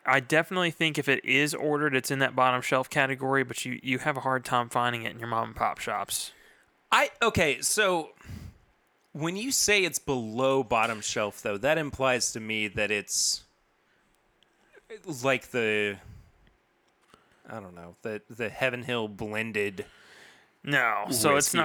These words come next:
Speaker 1: not
Speaker 2: so-, or something, like, super low rung to the point where it's not even considered.
Speaker 1: No, it's just, it's never, it's never in stock. And when it is in stock, it seems like it
Speaker 2: Yeah.
Speaker 1: flies off the shelf for the people that do order it.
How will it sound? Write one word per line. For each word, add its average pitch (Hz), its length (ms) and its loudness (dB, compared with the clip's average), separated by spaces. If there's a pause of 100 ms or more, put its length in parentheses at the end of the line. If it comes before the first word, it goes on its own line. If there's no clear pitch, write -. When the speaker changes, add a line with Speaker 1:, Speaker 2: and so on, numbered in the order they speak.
Speaker 1:
not 143 100 8
Speaker 2:
so-, 160 260 4
or 156 80 2
something, 170 480 2
like, 139 200 4
super 175 640 4
low 139 320 6
rung 127 400 2
to 123 120 -4
the 107 80 -10
point 123 280 -4
where 110 120 0
it's 107 160 -4
not 113 160 -2
even 104 140 -4
considered. 95 640 -8
Speaker 1:
No, 156 400 2
it's - 180 0
just, 175 220 0
it's - 180 -2
never, 151 440 -2 (340)
it's - 240 -6
never 151 500 -2 (600)
in 160 220 0
stock. - 640 0
And 151 160 0
when 175 140 2
it 151 100 2
is 233 180 0
in 156 120 0
stock, 120 400 2
it 131 80 -6
seems 180 200 -2
like 139 120 2
it 120 60 -2
Speaker 2:
Yeah. 110 40 -2
Speaker 1:
flies 151 280 6
off 139 100 2
the 123 60 -6
shelf 165 300 2
for 151 80 -2
the 120 80 -10
people 123 240 -8
that 117 100 -8
do 120 140 -6
order 123 300 -4
it. 92 140 -10